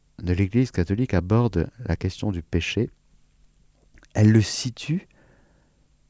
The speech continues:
elle situe la réalité du péché au cœur même de la, de l'Évangile. C'est-à-dire, rappelez-vous, définition.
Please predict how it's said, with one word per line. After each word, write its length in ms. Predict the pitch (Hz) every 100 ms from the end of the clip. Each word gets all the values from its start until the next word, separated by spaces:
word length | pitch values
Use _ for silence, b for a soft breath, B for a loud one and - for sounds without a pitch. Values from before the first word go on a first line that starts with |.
| -
elle 160 | 101
situe 500 | 90 - - 160 143 -
la 120 | 90
réalité 460 | 87 113 107 - 135
du 120 | 98
péché 500 | - 90 - 110 123 -
au 100 | 101
cœur 240 | 101 90
même 460 | 92 123 127 87 85 _ _ _ _ _ _ _ _ _ _
de 140 | - 90
la, 260 | 85 85 - _ _ _ _ _ _
de 120 | 98
l'Évangile. 600 | 90 98 92 87 85 76
C'est-à-dire, 640 | 71 - 110 98 113 143 - - -
rappelez-vous, 500 | - 87 87 113 - _ 90
définition. 520 | 95 87 87 - -